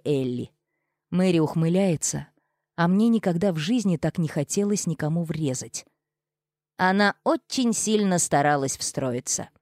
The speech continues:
"Значит, ты с самого начала планировала подложить пауков в письменный стол Ханны?"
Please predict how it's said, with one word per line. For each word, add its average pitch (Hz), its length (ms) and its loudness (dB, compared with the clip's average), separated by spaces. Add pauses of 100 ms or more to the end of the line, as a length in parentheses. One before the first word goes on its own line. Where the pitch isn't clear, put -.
(1800)
"Значит, 214 440 2
ты 277 140 0
с 247 60 0
самого 240 420 2
начала 226 500 2
планировала 170 640 2
подложить 165 560 -2
пауков 165 400 0
в - 160 -20
письменный 156 480 0
стол 135 280 0
Ханны?" 120 540 -4